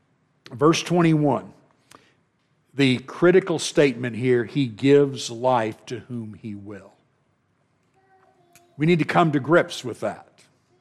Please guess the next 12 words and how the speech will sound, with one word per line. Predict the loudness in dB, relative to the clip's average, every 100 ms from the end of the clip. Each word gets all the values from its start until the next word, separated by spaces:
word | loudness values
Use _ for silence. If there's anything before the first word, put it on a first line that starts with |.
| _ _ _ _ _ _ _ _
Jesus | 0 4 4 4 2 2
gives | 4 4 4 -4
life | 2 2 2 -2 -8
to | -8
whom | -4 -4
he | -2 -2
will. | 0 0 0
When | -4 -6
he | -4
walked | -2 2 2 0 0
into | 0 0 -4
that | 0 2 2 -2